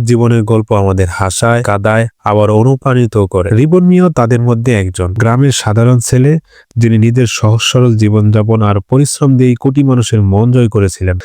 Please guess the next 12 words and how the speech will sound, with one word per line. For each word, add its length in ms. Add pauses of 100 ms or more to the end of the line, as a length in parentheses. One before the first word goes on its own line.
(180)
কিন্তু 240
আজ 420
সেই 160
মানুষটিকে 580
নিয়েই 340
চলছে 240 (160)
তীব্র 320
বিতর্ক। 400 (140)
একের 300
পর 160
এক 220
প্রতিবেদন 540